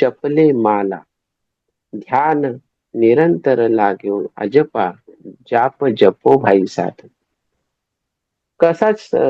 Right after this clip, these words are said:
जप करायचा आहे की आपल्या नकळत श्वास येतोय, आपल्या नकळत उच्छ्वास होतोय, आपण सगळे व्यवहार ते कळत नकळत करतोय, कळत नाहीये. आपल्याला माहितीये श्वास आपल्या आत जातोय येतोय,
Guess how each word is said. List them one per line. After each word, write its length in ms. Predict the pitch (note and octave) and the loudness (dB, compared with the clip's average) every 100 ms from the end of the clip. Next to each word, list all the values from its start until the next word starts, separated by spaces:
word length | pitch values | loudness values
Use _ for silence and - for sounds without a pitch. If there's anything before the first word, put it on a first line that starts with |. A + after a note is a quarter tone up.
| B2 | 0
जप 160 | D3+ D3+ - | 0 0 0
करायचा 440 | C3+ B2+ A2+ A2+ | 2 2 0 -2
आहे 140 | F#2+ | -6
की 440 | - _ - D#3 D#3 - | -8 _ -4 -4 -4 -4
आपल्या 420 | B2 - F3 F3 | -4 2 4 6
नकळत 440 | E3 C#3+ E3+ F3+ F3 | 4 2 2 2 0
श्वास 360 | - C#3+ D3+ - | -2 0 0 0
येतोय, 280 | C3+ - C3+ | 0 2 2
आपल्या 380 | B2+ - C3 | 0 -2 -2
नकळत 600 | B2+ A#2 - A#2 A#2+ - _ _ | -2 -4 -2 -2 -2 -6 _ _
उच्छ्वास 580 | - G#2 - A#2+ B2 A#2+ | -12 -12 -4 -2 -2 -4
होतोय, 440 | G#2+ F#2+ G#2+ F#2+ E2+ _ _ _ _ _ - | -8 -2 0 0 -2 _ _ _ _ _ -6
आपण 320 | G#2+ C#3+ D3 | -2 0 0
सगळे 380 | C#3+ A#2 B2+ C3 | 0 -2 0 2
व्यवहार 680 | A2+ G#2+ A2 A#2 B2+ A2+ | 2 2 0 -2 -2 -4
ते 380 | G#2+ _ _ C#3 C3+ - | -8 _ _ -4 -4 -4
कळत 260 | A#2+ C3 E3+ - | 0 0 -2 -6
नकळत 380 | A#2 - A#2 A2 | -4 0 0 -2
करतोय, 380 | - A2 - A2+ | -4 -6 -2 -4
कळत 440 | A#2 A#2 A#2 E3 C#3+ | -2 0 0 0 -2
नाहीये. 280 | B2 A#2+ | 0 0
आपल्याला 380 | G2+ F#2+ C3 C#3 | -2 -2 0 0
माहितीये 500 | B2+ G#2+ A#2 - D#3 | 0 0 -2 0 -2
श्वास 360 | A2+ A#2+ B2 - | 0 0 0 -2
आपल्या 360 | G#2 A#2+ A2+ | -6 -4 -2
आत 100 | G#2 | -4
जातोय 460 | G#2+ A2+ G#2 - A2 | -4 -4 -4 -4 -2
येतोय, 380 | A2 - A2 | -2 -2 -2